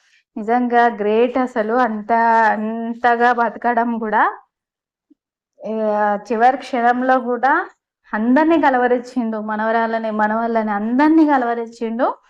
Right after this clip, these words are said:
లాస్ట్కి అయితే చనిపోయారు.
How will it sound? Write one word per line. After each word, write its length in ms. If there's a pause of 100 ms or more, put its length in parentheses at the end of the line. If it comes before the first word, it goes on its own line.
(480)
లాస్ట్కి 460
అయితే 520 (280)
చనిపోయారు. 800